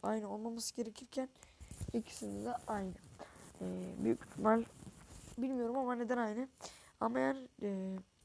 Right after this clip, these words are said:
arkadaşlar beş otuz birde video çekiyorum. Yani like atarsanız sevinirim. Yani ben anlamadım sebep. Bunun oyuna neden güncelleme gitmez? Ama şöyle bir düşündüm. Elimize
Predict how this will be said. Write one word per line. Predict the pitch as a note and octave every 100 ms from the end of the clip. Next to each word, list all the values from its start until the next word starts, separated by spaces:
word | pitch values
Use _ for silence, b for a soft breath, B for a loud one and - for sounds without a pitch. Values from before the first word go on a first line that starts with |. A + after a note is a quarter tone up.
| - - - - - - -
arkadaşlar | G#3+ - G#3 F#3
beş | G#3+ G#3
otuz | F#3+ F#3+
birde | F#3+ G3+
video | G3+
çekiyorum. | G3 - - G3+ A#3 - B B B B B B B _ _
Yani | - A3+ G#3+ F#3+ - _ A3
like | G#3+ G#3
atarsanız | G#3+ G3+ G3+
sevinirim. | G#3+ G#3+ G#3+ - _
Yani | A#3+ C#4 C4+
ben | A3+ A#3+
anlamadım | A#3+ A#3 B3 B3+ G#3
sebep. | G3 G3+ G3 -
Bunun | A3
oyuna | A3+ A#3 B3+
neden | B3+ B3 A3
güncelleme | F#3+ F#3+ F#3
gitmez? | F3+ - G3+ - -
Ama | B3+ D4
şöyle | C#4 C#4 C#4
bir | A#3+
düşündüm. | F#3 - C#4 G#3+ G3+ G3+ - B B B B B B B -
Elimize | A#3+ A#3+ A#3 A3 A3+ F#3